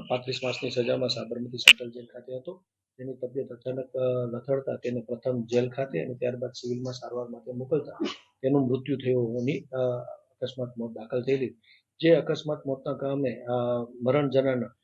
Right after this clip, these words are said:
પી એમ કરવામાં આવે છે, ત્યારે મરણ જનારના શરીર ઉપર ઈજાના નિશાનો જોવા આવતા હોય છે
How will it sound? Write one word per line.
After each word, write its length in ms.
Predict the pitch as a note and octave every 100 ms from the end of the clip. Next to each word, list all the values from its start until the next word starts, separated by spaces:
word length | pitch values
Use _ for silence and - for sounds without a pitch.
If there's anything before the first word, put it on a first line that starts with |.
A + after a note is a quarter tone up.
| _ _ -
પી 120 | D#3
એમ 160 | E3 D#3+
કરવામાં 360 | C#3 C3+ B2+
આવે 120 | C#3
છે, 200 | C#3 B2+
ત્યારે 180 | A2+ B2+
મરણ 320 | B2 C3 C#3
જનારના 440 | A#2+ B2+ C3 B2+ B2
શરીર 300 | B2 B2 B2+
ઉપર 260 | B2+ B2+ B2
ઈજાના 400 | A#2+ A#2+ B2 B2
નિશાનો 420 | A#2 A2+ B2 B2
જોવા 340 | A#2+ A2 A2 G#2+
આવતા 220 | - A2+
હોય 140 | A2+
છે 120 | A#2+